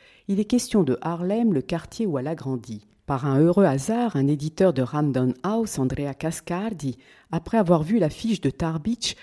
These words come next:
la contacte pour écrire un livre pour enfants au titre éponyme.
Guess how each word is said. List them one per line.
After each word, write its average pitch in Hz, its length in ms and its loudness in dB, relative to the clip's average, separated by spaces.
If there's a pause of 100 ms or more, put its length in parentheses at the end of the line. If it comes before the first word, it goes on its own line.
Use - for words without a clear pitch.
(240)
la 170 80 0
contacte 247 480 2
pour 147 180 -2
écrire 185 400 0
un 147 80 2
livre 160 320 0
pour 156 280 -4
enfants 156 500 -4
au 139 80 0
titre - 360 -6
éponyme. 120 600 0